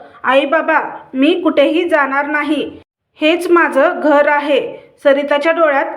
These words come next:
अश्रू आले. शेखरने अभिमानाने त्याच्याकडे पाहिलं. रमा मात्र चिडली होती. तिला वाटलं होतं की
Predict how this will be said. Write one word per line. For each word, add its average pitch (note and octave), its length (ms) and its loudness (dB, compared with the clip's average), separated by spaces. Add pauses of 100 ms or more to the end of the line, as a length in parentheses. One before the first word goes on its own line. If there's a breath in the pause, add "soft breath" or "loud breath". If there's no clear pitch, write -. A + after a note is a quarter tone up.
(140)
अश्रू C#4 380 -2
आले. C#4+ 640 0 (140)
शेखरने D4+ 920 -2
अभिमानाने D4+ 720 0
त्याच्याकडे D#4 580 -2
पाहिलं. C#4 480 0 (420 loud breath)
रमा C#4+ 300 2
मात्र F4+ 540 0 (120)
चिडली C4+ 340 0
होती. C#4+ 580 -2 (160)
तिला E4 220 2
वाटलं D4 360 0
होतं E4+ 280 0
की E4+ 500 0